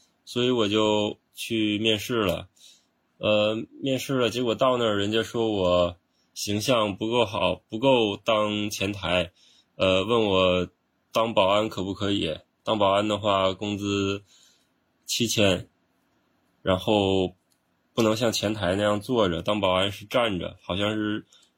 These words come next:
站二休一吧，站两个小时，然后休息一个小时这样的。呃，我说也行吧，因为毕竟都到那儿了，就想看看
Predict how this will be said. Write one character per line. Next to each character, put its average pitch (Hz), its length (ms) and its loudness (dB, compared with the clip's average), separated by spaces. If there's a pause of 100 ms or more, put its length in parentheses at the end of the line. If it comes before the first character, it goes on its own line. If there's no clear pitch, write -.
(200)
站 131 160 2
二 123 180 2
休 113 220 -2
一 113 160 -2
吧， 104 320 0
站 117 160 0
两 92 160 0
个 104 60 -4
小 98 180 -2
时， 90 240 -6
然 87 80 0
后 92 80 0
休 104 180 -4
息 92 120 -6
一 90 60 -2
个 92 100 -2
小 85 180 -4
时 87 360 -8 (180)
这 90 80 -6
样 85 180 -4
的。 85 80 -10 (720)
呃， 90 640 4 (1400)
我 104 120 -6
说 120 360 2
也 101 240 0
行 101 280 -2
吧， 104 360 2
因 117 140 -6
为 120 80 -4
毕 123 160 -4
竟 120 360 -2 (220)
都 120 100 -6
到 127 220 6
那 110 80 0
儿 95 120 0
了， 85 180 0
就 110 100 -6
想 92 220 0
看 110 200 -4
看 95 280 -2